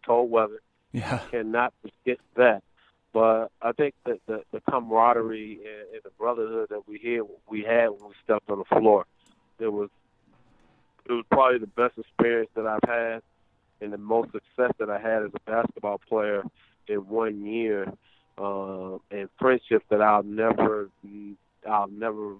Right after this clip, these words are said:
Speaker 1: forget. You know, just having that bond and doing something that's never done, been
Speaker 2: Mm.
Speaker 1: done at the University of Minnesota.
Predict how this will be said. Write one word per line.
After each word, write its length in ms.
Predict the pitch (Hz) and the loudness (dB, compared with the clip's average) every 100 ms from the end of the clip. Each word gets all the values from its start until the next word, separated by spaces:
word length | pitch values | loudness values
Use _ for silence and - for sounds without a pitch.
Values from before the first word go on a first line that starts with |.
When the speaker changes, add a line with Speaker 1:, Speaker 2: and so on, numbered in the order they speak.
| _ | _
Speaker 1:
forget. 520 | 104 - - 123 113 - _ _ _ - | -18 -16 0 2 2 0 _ _ _ -8
You 80 | |
know, 160 | 101 101 | -6 -6
just 200 | 110 107 120 | -2 0 4
having 220 | 113 110 | 4 2
that 180 | 107 - - | -4 -8 -4
bond 480 | 113 113 107 104 - _ _ _ 104 | 0 0 -2 -8 -14 _ _ _ -12
and 460 | 107 107 101 98 | -8 -6 -8 -6
doing 220 | 123 123 110 | -2 0 0
something 260 | 117 110 107 | -2 -2 -4
that's 200 | 104 - | -4 -4
never 300 | 110 110 107 - | -4 -2 -4 -2
done, 400 | 113 117 110 104 - - | 0 2 0 -6 -12 -2
been 220 | 151 135 | 0 0
Speaker 2:
Mm. 40 | 104 | 0
Speaker 1:
done 280 | 117 120 | -2 -2
at 100 | 110 - | -4 -8
the 80 | 104 | -6
University 360 | 110 104 - | -4 -4 -4
of 40 | 107 | -4
Minnesota. 440 | 110 104 117 117 | -2 2 2 2